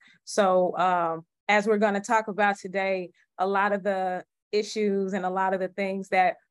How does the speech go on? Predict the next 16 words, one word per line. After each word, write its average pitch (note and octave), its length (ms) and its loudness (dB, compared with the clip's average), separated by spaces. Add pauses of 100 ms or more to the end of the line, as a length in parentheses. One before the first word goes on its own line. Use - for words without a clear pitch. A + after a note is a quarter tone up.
(100)
plague G#3+ 400 2
our F#3+ 240 2
communities F#3+ 840 -6
tend G3+ 260 2
to F#3 300 0
revolve F#3 540 2
around F3+ 580 -2 (260)
the G#3 100 4
health G3+ 300 2
status F#3+ 500 0 (120)
of F3+ 360 0 (100)
the - 60 -6
Black F3+ 300 -2
woman. F#3 580 -4
And E3+ 160 -6
so F3+ 380 2